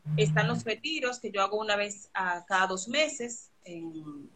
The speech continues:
en Jarabacoa, que también trabajamos con el enneagrama. Y están los talleres a empresas. Ahora, ahora mismo yo tengo octubre, que se está terminando, lo hice completo, y tengo no-, noviembre a mitad.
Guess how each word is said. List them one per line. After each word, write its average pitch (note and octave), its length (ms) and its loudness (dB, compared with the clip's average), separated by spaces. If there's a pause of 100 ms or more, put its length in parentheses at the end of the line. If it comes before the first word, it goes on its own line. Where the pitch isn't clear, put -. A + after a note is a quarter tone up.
(140)
en D#3 460 -8
Jarabacoa, F#3+ 600 2
que G#3 60 -8
también F3 320 -4
trabajamos G3+ 400 -2
con F#3 160 -6
el F3+ 80 -6
enneagrama. A#3+ 640 0 (840)
Y A3+ 520 4
están A#3+ 580 6
los C4 140 -2
talleres A#3+ 320 2
a A3 80 2
empresas. E3 500 -4
Ahora, G#3+ 240 4
ahora A#3 240 2
mismo C4+ 300 -6
yo A#3 160 -4
tengo A#3+ 480 0 (360)
octubre, C4 600 0 (240)
que A3 100 -4
se - 120 -10
está - 120 -14
terminando, A#3 460 0
lo G#3 100 0
hice G#3+ 200 -4
completo, A3+ 720 -4
y F3+ 180 -8
tengo G#3 380 0
no-, G#3 180 -4 (180)
noviembre F#3+ 440 -2
a G#3 80 4
mitad. A#3+ 360 -4